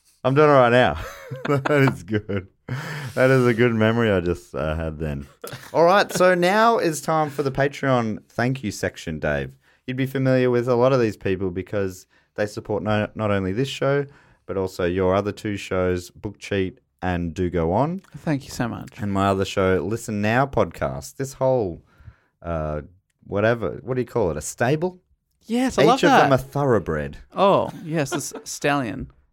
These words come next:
Speaker 1: Obviously, Book Cheat is a little faster and more nimble than the relatively unfit primates, but they're all still horses in the same stable.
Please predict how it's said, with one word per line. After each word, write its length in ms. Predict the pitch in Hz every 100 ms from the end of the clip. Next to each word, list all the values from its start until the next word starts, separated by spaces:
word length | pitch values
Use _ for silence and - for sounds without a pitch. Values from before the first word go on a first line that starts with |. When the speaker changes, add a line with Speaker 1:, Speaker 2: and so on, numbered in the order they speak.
| -
Speaker 1:
Obviously, 280 | 113 104 90
Book 240 | 117 135
Cheat 300 | - 131 131
is 80 | 104
a 60 | 98
little 180 | 107
faster 500 | 90 - 123 135 135 101
and 80 |
more 140 | 95 90
nimble 600 | 104 147 180 180 175 170 _ _ _ _
than 240 | - 110 107
the 420 | 107 104 101 98 _ _ _ _
relatively 960 | - 202 175 143 131 117 104 107 98 92
unfit 640 | 98 98 92 - 98 - _ _
primates, 520 | - 131 143 156 180
but 240 | - 190 175
they're 180 | 202 156
all 520 | 170 185 180 170 -
still 360 | - - 156 139
horses 560 | 135 127 127 127 113
in 140 | 104 98
the 80 | 92
same 300 | - 90 85
stable. 560 | - 82 76 65 69